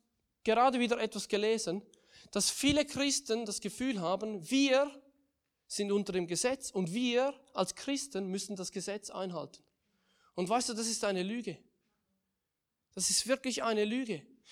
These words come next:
Ich habe gestern etwas gelesen und, äh, ich weiß nicht genau, wie man auf diese Dinge kommt. Ein paar Dinge kann ich nachvollziehen, ein paar Dinge nicht. Ich wa-, will's euch einfach weitergeben, weil es ist ein Trend, der sehr weit verbreitet ist.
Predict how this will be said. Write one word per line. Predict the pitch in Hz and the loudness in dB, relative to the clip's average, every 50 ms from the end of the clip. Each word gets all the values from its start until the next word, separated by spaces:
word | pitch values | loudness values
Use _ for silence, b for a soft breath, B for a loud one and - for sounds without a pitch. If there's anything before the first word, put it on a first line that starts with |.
| b b | b b
Ich | - - | 2 2
habe | 233 226 | 2 6
gestern | 233 277 285 277 - 311 302 | 8 8 8 8 8 4 4
etwas | 285 277 277 269 247 - | 4 4 4 4 2 2
gelesen | - 254 233 247 262 285 302 294 - 226 214 233 277 277 B B B B B | 6 6 8 10 12 10 10 10 8 8 6 6 6 4 B B B B B
und, | 214 240 240 240 - - - | 8 8 8 6 2 -4 -4
äh, | 220 214 220 220 220 - | -2 0 0 0 0 0
ich | - 220 214 | 2 2 6
weiß | 247 254 285 285 285 | 10 10 10 10 10
nicht | 269 - - | 8 8 8
genau, | 277 262 254 254 233 202 | 8 8 10 8 8 8
wie | 269 294 311 | 8 8 10
man | 320 311 302 | 10 8 8
auf | - 247 254 240 - | 8 8 8 8 6
diese | 254 247 220 247 240 | 2 0 2 2 2
Dinge | 208 269 254 262 254 247 | 2 4 4 4 4 2
kommt. | 254 - - 302 240 240 269 285 277 - - B B B B B B B - | 2 4 8 10 10 12 10 8 6 0 -4 B B B B B B B -6
Ein | - - | -2 6
paar | - 233 262 285 | 10 12 12 12
Dinge | 277 294 269 269 254 | 12 10 8 8 8
kann | - 247 233 220 | 10 10 10 10
ich | 214 220 | 10 10
nachvollziehen, | 233 254 294 302 - - 285 - - 285 285 277 | 12 12 12 12 10 6 6 6 8 6 6 6
ein | 262 - | 6 6
paar | - 233 240 254 233 | 8 10 10 10 8
Dinge | 220 247 240 247 262 | 6 4 6 6 6
nicht. | 262 262 269 269 262 - | 8 8 6 6 4 4
Ich | 254 208 254 | 2 2 2
wa-, | 269 294 254 | 0 0 2
will's | 214 262 262 - 285 | 2 2 4 4 4
euch | 254 226 240 | 4 6 6
einfach | 233 233 233 - 226 185 | 6 6 4 2 0 4
weitergeben, | 190 202 220 226 226 226 185 190 175 165 180 | 6 8 8 6 4 2 2 2 2 4 4
weil | 180 180 196 | 4 4 4
es | 214 196 | 4 0
ist | 202 196 - | -2 0 0
ein | 208 196 196 | 0 0 0
Trend, | - 180 220 240 233 226 233 254 247 - B B B B B B - | -2 0 2 2 4 4 2 2 0 -4 B B B B B B 6
der | 208 214 208 208 202 208 - - - - | 8 8 8 6 4 2 -4 -12 -10 -4
sehr | - - 233 220 214 202 | 2 6 8 8 8 8
weit | 202 202 208 - | 6 6 6 4
verbreitet | - 185 160 156 156 156 156 - 160 143 - | 0 -2 2 4 4 4 4 2 -4 -6 -6
ist. | 123 113 - - - - | -8 -8 -8 -10 -12 -18